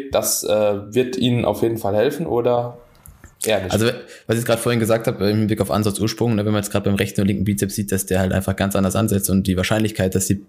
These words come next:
Speaker 2: dass der Bizeps nie so ausschaut wie der andere, äh, nicht gegeben ist, dann, dann ist natürlich schwierig, jetzt da zu sagen, okay, äh, wir machen jetzt viel unilaterales Training und wir machen jetzt da vielleicht noch ein Set mehr und du machst, äh, immer, fängst immer mit der Seite an,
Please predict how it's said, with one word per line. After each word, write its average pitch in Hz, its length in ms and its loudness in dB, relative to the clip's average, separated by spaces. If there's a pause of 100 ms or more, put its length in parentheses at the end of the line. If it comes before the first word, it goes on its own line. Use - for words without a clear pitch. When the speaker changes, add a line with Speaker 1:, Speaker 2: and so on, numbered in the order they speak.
Speaker 2:
dass 98 200 -2
der 95 300 0 (500)
Bizeps 117 440 0
nie 127 100 2
so 120 100 2
ausschaut 120 280 0
wie 104 40 -2
der 98 120 2
andere, 101 420 2
äh, 90 200 2
nicht 98 180 2
gegeben 92 280 2
ist, 98 220 0
dann, 90 200 0
dann 90 120 0
ist 98 100 2
natürlich 95 260 2
schwierig, 98 360 0
jetzt - 160 -4
da 85 120 2
zu - 120 -4
sagen, 87 200 2
okay, 90 300 -2 (260)
äh, - 100 -2
wir 95 60 2
machen 101 160 0
jetzt 95 180 0
viel 110 160 0
unilaterales 101 520 2
Training 110 320 0
und 87 80 0
wir 95 60 2
machen 95 180 2
jetzt 92 140 -2
da 87 100 2
vielleicht 95 220 0
noch 95 80 4
ein 90 60 2
Set - 220 0
mehr 98 200 2
und 92 100 0
du 90 40 0
machst, - 360 -2
äh, - 220 -4
immer, 98 180 2
fängst 98 220 -2
immer 98 80 2
mit 95 100 0
der 92 80 2
Seite 92 240 0
an, 104 220 0